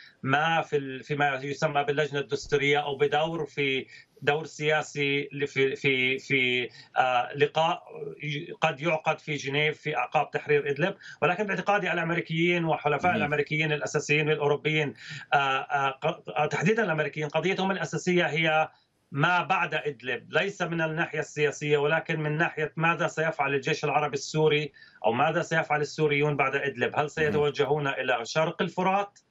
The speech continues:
Speaker 1: هل سي-، هل، آه، هل سي-، هل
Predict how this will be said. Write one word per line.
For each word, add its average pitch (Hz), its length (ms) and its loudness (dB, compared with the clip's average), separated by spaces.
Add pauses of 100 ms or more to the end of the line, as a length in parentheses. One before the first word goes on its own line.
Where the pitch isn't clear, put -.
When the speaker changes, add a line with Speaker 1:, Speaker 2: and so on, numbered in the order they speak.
(320)
Speaker 1:
هل 143 160 2
سي-، 147 300 2
هل، 151 260 0 (180)
آه، 127 540 2
هل 160 100 -2
سي-، 160 300 0
هل 156 360 0